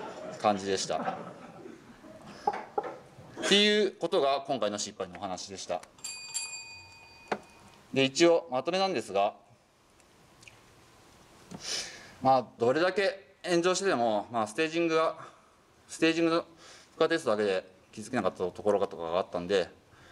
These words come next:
まあ、リリース直前までも炎上したとしても、絶対に本番環境と同等のシステムで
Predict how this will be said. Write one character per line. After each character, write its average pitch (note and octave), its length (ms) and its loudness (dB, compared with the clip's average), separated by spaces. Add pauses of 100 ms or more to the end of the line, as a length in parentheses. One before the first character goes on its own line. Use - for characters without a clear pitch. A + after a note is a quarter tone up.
(240)
ま A#2+ 120 4
あ、 A2 60 4
リ B2 200 -4
リ D3 100 0
ー D#3 60 2
ス E3 180 -6
直 E3 140 0
前 F3 100 4
ま E3+ 120 4
で C#3+ 80 2
も A#2+ 60 -4
炎 C3+ 120 -6
上 D#3+ 80 -4
し - 40 -6
た E3+ 80 -2
と C#3+ 80 -4
し - 60 -12
て - 60 -2
も、 C3 320 0 (140)
絶 B2 200 -2
対 F3 140 2
に E3 60 -2
本 D#3 200 -6
番 D#3+ 160 0
環 E3+ 160 0
境 C3 140 -2
と B2+ 380 -2
同 A#2+ 160 2
等 C3+ 120 0
の C3+ 80 -4
シ C3+ 180 -10
ス C#3+ 60 -12
テ B2+ 80 -2
ム B2 80 -2
で C#3 300 2